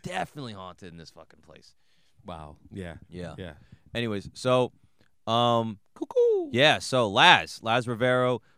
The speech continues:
Speaker 1: fucking got a fucking, um, a sugar mama.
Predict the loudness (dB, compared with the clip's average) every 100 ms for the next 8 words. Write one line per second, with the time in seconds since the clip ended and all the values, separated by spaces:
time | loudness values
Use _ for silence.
0 | _ -4 -2 -4 -6 -6 -6 -8 _ _
1 | -4 -4 -4 -6 -6 -6 -8 -6 -6 -6
2 | -8 -10 -14 -18 -18 -16 -4 -2 0 4
3 | 4 4 0